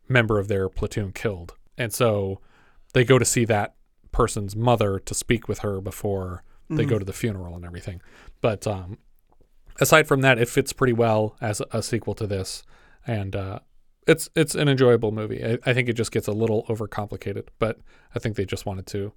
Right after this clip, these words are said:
Speaker 1: let Ponneson do what he wanted with the story, and so Linklater got his way. But yeah, that's, uh, The Last Detail. I would give it a thumbs up. I've, I've enjoyed this movie every time I've seen it. I, I like Hal Ashby stuff.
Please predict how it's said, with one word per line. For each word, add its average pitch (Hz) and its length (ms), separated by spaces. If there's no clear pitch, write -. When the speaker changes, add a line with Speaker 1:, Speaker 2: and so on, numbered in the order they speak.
Speaker 1:
let 131 260
Ponneson 123 420
do 110 240
what 110 260
he 110 100
wanted 104 360
with 104 140
the 110 60
story, 92 480
and 98 320
so 98 180
Linklater 90 480
got 98 180
his 95 140
way. 95 220
But 147 100
yeah, 165 140
that's, 131 300
uh, 131 140
The 123 120
Last 123 240
Detail. 117 380
I 131 80
would 151 100
give 127 100
it 117 60
a 110 40
thumbs 104 300
up. 107 200
I've, 123 280
I've 120 160
enjoyed 110 280
this 104 140
movie 104 360
every 107 160
time 107 180
I've 104 100
seen 110 180
it. 110 100
I, 147 220
I 147 100
like 143 200
Hal 131 200
Ashby 123 340
stuff. - 380